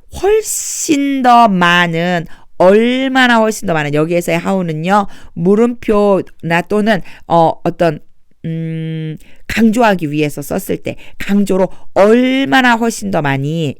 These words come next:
이런데 요게 much를 또 봐줘야 돼요. much가 많은이란 뜻인데 뒤에 만약에 비교급이 오면 훨씬이라고 생각하면 돼요.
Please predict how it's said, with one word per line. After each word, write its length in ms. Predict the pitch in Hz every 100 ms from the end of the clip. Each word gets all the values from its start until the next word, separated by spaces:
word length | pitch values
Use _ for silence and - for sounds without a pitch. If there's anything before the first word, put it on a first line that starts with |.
| -
이런데 480 | 156 151 190 165 - - -
요게 200 | 165 170
much를 500 | 151 160 185 - 190
또 80 | 180
봐줘야 320 | 139 135 143
돼요. 300 | - - - - - - -
much가 960 | 156 160 175 - - 143 143 156 139 - - -
많은이란 580 | 143 185 226 220 175
뜻인데 420 | - 135 - 147 151
뒤에 300 | - 156 170
만약에 540 | 135 135 131 190 151 - - -
비교급이 640 | - 170 165 214 208 185 143
오면 320 | 127 175 170 - - - -
훨씬이라고 1080 | 294 370 392 359 - - 247 208 160 147
생각하면 380 | 156 147 143 180
돼요. 120 | -